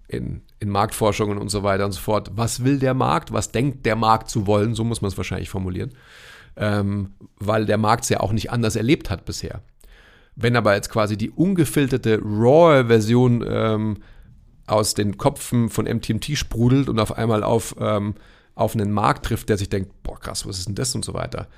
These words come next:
So eben, RAW und ungefiltert. Dann wird man wahrscheinlich einige Dropouts haben, die halt sagen, „Äh, reden die Deutsch oder was,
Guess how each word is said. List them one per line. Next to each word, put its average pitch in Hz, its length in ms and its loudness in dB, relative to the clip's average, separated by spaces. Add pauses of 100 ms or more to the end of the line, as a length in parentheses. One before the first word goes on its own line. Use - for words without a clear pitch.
(160)
So 101 220 -4
eben, 107 380 0
RAW 120 260 8
und 113 80 2
ungefiltert. 117 720 -2 (840)
Dann 117 160 2
wird - 120 2
man 143 160 2
wahrscheinlich 131 540 -2 (480)
einige 123 300 2
Dropouts 139 500 2
haben, 151 260 0
die 120 140 0
halt 123 120 0
sagen, 117 280 -2 (680)
„Äh, - 460 -16
reden 107 260 -4
die 101 140 -6
Deutsch - 300 -2
oder 104 180 0
was, - 280 -4